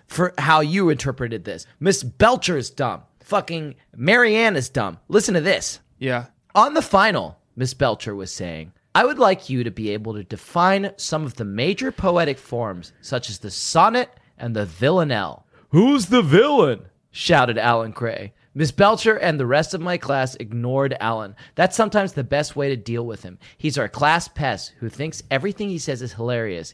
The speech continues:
Speaker 1: even though it's usually not. Well,
Speaker 2: But you insisted. You think this is hilarious.
Speaker 1: open your fucking eyes and see. Stop looking and see, Tanner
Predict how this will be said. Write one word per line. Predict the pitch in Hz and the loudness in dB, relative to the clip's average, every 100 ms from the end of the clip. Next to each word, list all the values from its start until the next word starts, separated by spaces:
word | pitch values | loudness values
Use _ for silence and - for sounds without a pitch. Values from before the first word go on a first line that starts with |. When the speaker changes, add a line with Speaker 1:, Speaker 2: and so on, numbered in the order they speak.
| - | -8
Speaker 1:
even | 135 131 120 | -6 -4 -6
though | 92 | -10
it's | 87 - | -12 -14
usually | 95 82 - 87 | -14 -14 -14 -12
not. | 80 85 - - _ _ _ _ _ 110 | -8 -10 -10 -16 _ _ _ _ _ -6
Well, | 104 90 82 143 | -4 -4 -6 -6
Speaker 2:
But | 131 | -6
you | 113 139 151 | -4 0 2
insisted. | 147 135 123 - 107 90 | 2 -2 -6 -8 -12 -2
You | 143 156 | 2 2
think | 139 120 | 0 -6
this | 117 104 | -8 -12
is | 104 - | -12 -12
hilarious. | 101 92 85 82 65 - - | -12 -12 -12 -14 -16 -20 -4
Speaker 1:
open | 113 131 - 69 69 | -2 -2 -4 -12 -14
your | 73 90 107 92 - | -10 -8 -6 -8 -12
fucking | - 87 92 - 120 120 | -14 -8 -8 -8 -10 -10
eyes | 113 80 65 55 78 - - _ | -10 -10 -10 -12 -16 -16 -18 _
and | 92 82 73 | -10 -10 -10
see. | - - - - - 143 113 95 92 _ _ _ | -12 -10 -6 -4 2 2 2 -4 -14 _ _ _
Stop | - 160 175 | 0 2 2
looking | 226 220 214 208 165 - - | 2 2 2 -2 -4 -10 -8
and | 131 117 95 | -4 -4 -4
see, | - - - - 135 120 107 87 _ _ _ _ - | -10 -8 -6 -2 0 0 -4 -12 _ _ _ _ -4
Tanner | 135 127 110 107 | 2 2 2 0